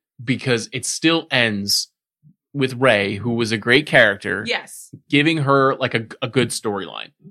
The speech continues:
Speaker 1: Ultimately, where I think they took that character was worth it. And ma-, and part of the reason why the movie is mostly making people happy is because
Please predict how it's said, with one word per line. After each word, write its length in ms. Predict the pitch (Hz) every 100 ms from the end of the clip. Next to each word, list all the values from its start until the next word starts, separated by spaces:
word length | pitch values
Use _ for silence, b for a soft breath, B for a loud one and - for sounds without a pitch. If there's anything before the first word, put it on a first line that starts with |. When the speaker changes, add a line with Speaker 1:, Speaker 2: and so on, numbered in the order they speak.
| -
Speaker 1:
Ultimately, 480 | 160 175 202 190 208
where 260 | 165 135 139
I 120 | -
think 180 | 143 120
they 80 | 113
took 240 | - 135
that 160 | 123 113
character 480 | 117 107 104 101
was 500 | 98 117 113 110 104
worth 280 | 104 110 110
it. 100 | 113
And 160 | 104 113
ma-, 160 | 139 135
and 120 | 131
part 180 | 180 196
of 40 |
the 60 | 180
reason 220 | 160 139
why 80 | 123
the 60 |
movie 400 | 120 117 117 110 _ -
is 140 | 123
mostly 920 | 127 135 151 165 - 139 120 113 107 _ _
making 340 | 120 110 107 104
people 200 | 107 98
happy 560 | 101 95 - 57 - _ _ _ _ -
is 180 | 123 117
because 640 | 117 - 123 117 113 -